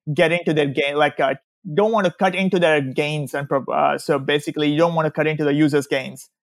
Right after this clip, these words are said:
Bots don't want to make money. We're not using bots to make money. We are just using bots for liquidity. That's all.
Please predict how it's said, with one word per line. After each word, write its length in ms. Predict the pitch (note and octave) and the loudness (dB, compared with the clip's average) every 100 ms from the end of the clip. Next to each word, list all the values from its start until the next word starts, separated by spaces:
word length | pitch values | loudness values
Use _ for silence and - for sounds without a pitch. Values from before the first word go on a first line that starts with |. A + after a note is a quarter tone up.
| _ _ | _ _
Bots 320 | D3+ D#3+ F3+ | 2 4 4
don't 180 | - F3+ | 4 2
want 120 | D#3+ | 4
to 60 | D#3 | 2
make 220 | D3 C#3 | 0 -2
money. 360 | D3+ D#3 C#3+ D3 _ _ _ _ - | -2 -2 -4 -10 _ _ _ _ -4
We're 120 | A#3+ | 0
not 180 | C#4+ C4+ | 0 0
using 340 | G#3 G3+ G3+ | 0 0 0
bots 320 | D3+ F3+ G3 - | 4 2 2 -4
to 80 | |
make 260 | E3+ D#3 - | -4 -4 -4
money. 300 | D3 D3+ C#3 | -4 -4 -2
We 80 | D3 | 0
are 60 | |
just 180 | C#3+ E3 | 0 -2
using 260 | E3+ D#3 D3+ | -2 0 0
bots 260 | B2+ C#3+ - | 2 2 -2
for 120 | D3 | -2
liquidity. 460 | D3 - - C3 - | -2 -2 -6 -6 -8
That's 160 | D3+ | -6
all. 200 | - - | -8 -8